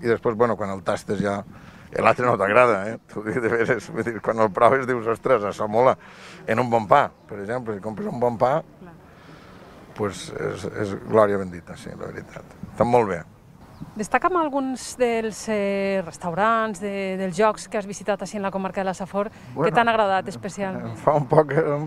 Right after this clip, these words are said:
Speaker 1: de por ressaltar-ne algun, perquè si me'n deixa algun, que és normal deixar-se'n algun, pues, quedes mal, no? Però, eh, bueno, en Gandia, pues, eh,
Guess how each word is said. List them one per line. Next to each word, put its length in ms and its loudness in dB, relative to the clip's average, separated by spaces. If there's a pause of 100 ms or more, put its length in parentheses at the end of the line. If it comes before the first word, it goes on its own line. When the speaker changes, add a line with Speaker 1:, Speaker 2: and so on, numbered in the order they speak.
Speaker 1:
de 120 6
por 240 6
ressaltar-ne 500 2
algun, 300 4
perquè 240 2
si 100 -4
me'n 220 -4
deixa 240 2
algun, 240 0
que 80 -2
és 80 0
normal 440 0
deixar-se'n 440 0
algun, 300 -4
pues, 220 -12 (440)
quedes 300 0
mal, 260 -4
no? 160 -6
Però, 240 -8 (920)
eh, 440 2
bueno, 400 -2
en 120 -2
Gandia, 460 4
pues, 380 0
eh, 500 -10